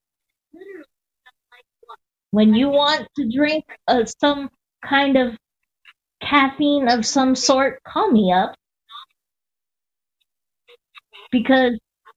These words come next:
I've been through this before." I wonder if it was a lie now that I know what I know.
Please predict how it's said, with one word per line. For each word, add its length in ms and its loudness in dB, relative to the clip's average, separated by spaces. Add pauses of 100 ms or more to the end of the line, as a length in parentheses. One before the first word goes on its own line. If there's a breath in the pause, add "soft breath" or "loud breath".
(840)
I've 380 0
been 280 0
through 280 0
this 280 2
before." 540 -6 (1300)
I 140 2
wonder 380 2
if 160 -4
it 100 -4
was 180 0
a 60 2
lie 520 2
now 280 4
that 140 0
I 80 2
know 260 4
what 140 -2
I 100 0
know. 260 -4